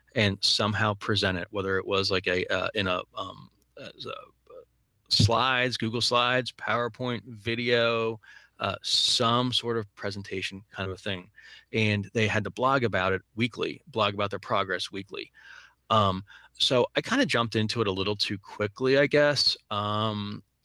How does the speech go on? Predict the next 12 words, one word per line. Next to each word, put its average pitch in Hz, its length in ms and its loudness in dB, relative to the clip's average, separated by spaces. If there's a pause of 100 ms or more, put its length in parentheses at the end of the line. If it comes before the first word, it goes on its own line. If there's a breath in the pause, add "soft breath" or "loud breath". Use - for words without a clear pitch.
and 113 320 -2 (340)
the, 139 160 -4
while 123 340 -2
some 127 240 -2
students 131 360 -4
really 110 180 0
embraced 98 400 0
it - 80 -2
and 113 80 -6
really 98 180 0
liked 90 340 0
it, 185 140 2